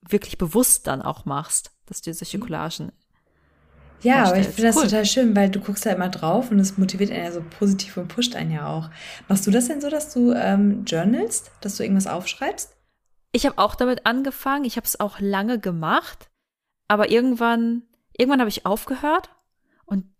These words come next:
Speaker 1: und jetzt nehm ich's mir mal vor, aber ich komm da irgendwie nicht mehr rein,
Speaker 2: <laughs>
Speaker 1: weil ich einfach einen neuen, äh, ich hab ein Trainee-Programm gemacht und jetzt bin ich aber im Projektmanagement und ich bin immer so viel unterwegs und ich hab grad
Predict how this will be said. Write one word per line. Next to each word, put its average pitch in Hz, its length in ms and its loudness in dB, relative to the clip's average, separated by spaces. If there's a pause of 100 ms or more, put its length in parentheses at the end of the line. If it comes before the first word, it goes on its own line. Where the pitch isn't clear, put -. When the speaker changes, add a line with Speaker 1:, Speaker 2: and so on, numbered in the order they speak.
(200)
Speaker 1:
und 185 140 -2
jetzt 196 220 -4
nehm 226 100 2
ich's 220 160 -2
mir 190 80 -2
mal 180 120 -2
vor, 208 180 0
aber 214 100 -2
ich 208 120 -8
komm 202 160 -2
da 190 80 -4
irgendwie 190 220 -2
nicht 190 180 -6
mehr 185 140 -4
rein, 170 320 -4 (440)
Speaker 2:
<laughs> - 440 -6
Speaker 1:
weil 190 120 -2
ich 269 160 4
einfach - 320 -4
einen 180 180 -8
neuen, 175 460 -6 (120)
äh, - 280 -14 (120)
ich - 120 -12
hab 180 80 -10
ein 175 100 -10
Trainee-Programm 202 720 -6
gemacht 190 300 -6
und 185 60 -4
jetzt 180 240 -8
bin 175 140 -4
ich 175 120 -8
aber 170 120 -4
im 165 60 -6
Projektmanagement 185 960 -6
und 170 120 -6
ich - 100 -18
bin 170 200 -6 (540)
immer 196 200 2
so 180 120 -4
viel 196 200 -2
unterwegs 190 600 0
und 185 160 -4
ich - 120 -12
hab - 220 -6
grad 190 580 0